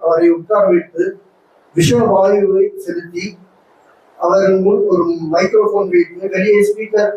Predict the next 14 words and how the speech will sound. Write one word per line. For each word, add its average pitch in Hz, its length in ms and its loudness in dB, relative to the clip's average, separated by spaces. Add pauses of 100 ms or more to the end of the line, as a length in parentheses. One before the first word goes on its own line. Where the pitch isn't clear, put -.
(300)
செட்டப் 175 300 2
வைத்து, 175 460 2
கடைசி 214 340 -2
நிமிடங்களில் 196 640 0 (340)
அவர் 170 280 2
எப்-, 175 320 0
எவ்வாறு 220 600 2 (680)
நடந்து 202 400 2
கொள்கிறார், 175 640 2
அவர் 160 260 -2
மனநிலை 220 460 0
எவ்வாறு 196 420 -2
இருக்கிறது 190 500 -8
என்பதை 170 480 -4